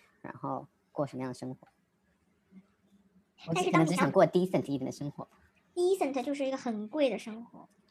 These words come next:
Speaker 2: 就比如说我买一个蜡烛，我可以买一个平价开价的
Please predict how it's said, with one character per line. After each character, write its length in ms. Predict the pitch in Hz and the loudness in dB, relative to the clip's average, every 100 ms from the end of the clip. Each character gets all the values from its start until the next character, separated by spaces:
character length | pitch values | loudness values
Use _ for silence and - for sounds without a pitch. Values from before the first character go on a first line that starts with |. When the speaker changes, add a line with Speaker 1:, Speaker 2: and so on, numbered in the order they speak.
| _ _ _ _ - | _ _ _ _ -2
Speaker 2:
就 80 | 453 | 4
比 60 | |
如 100 | 302 | 4
说 220 | 320 381 - - | 6 2 0 0
我 80 | 311 | 2
买 220 | 339 240 | 2 0
一 80 | 277 | 0
个 60 | |
蜡 180 | 359 330 | 0 -2
烛， 160 | - - | -4 -8
我 140 | 285 | -8
可 140 | 285 320 | -2 0
以 100 | 349 | 0
买 220 | 311 240 | -2 -2
一 40 | |
个 80 | 262 | -6
平 240 | - 240 | -8 -6
价 180 | 254 277 | -2 -2
开 240 | 247 302 311 | -2 -4 -2
价 180 | 302 | -2
的 200 | 247 - | -4 -10